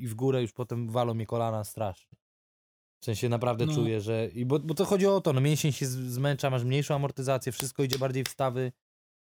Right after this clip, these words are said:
Speaker 2: Okej,
Speaker 1: No.
Speaker 2: okej. A czy ty teraz biegasz regularnie,
Speaker 1: Nie
Speaker 2: czy,
Speaker 1: biegam w ogóle.
Speaker 2: czy od
Speaker 1: Masakra.
Speaker 2: czasu
Speaker 1: Ja
Speaker 2: do
Speaker 1: nie
Speaker 2: czasu?
Speaker 1: mogę się w ogóle zmotywować do trenowania, nic. Tylko boks. No i squash. Zaczęliśmy grać w squasha w poniedziałki, środy, piątki, więc super, że mamy taką rutynkę.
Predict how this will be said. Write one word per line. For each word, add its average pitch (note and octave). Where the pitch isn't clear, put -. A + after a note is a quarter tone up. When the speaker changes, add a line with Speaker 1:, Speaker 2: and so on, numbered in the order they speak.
Speaker 2:
Okej, A2+
Speaker 1:
No. A2+
Speaker 2:
okej. A2+
A B2
czy A#2
ty D#3
teraz D3
biegasz B2+
regularnie, B2+
Speaker 1:
Nie C3
Speaker 2:
czy, B2+
Speaker 1:
biegam A#2+
w A2
ogóle. G#2+
Speaker 2:
czy C#3
od A#2
Speaker 1:
Masakra. A#2+
Speaker 2:
czasu A2
Speaker 1:
Ja A2+
Speaker 2:
do A2
Speaker 1:
nie A2+
Speaker 2:
czasu? A#2+
Speaker 1:
mogę A#2
się A#2+
w A2+
ogóle A#2+
zmotywować A#2
do G#2+
trenowania, A2
nic. G#2+
Tylko A#2
boks. -
No B2+
i C#3
squash. -
Zaczęliśmy A2
grać G2
w -
squasha B2
w -
poniedziałki, G#2+
środy, G#2
piątki, A2
więc G#2
super, A#2+
że G#2+
mamy A2+
taką A2+
rutynkę. B2+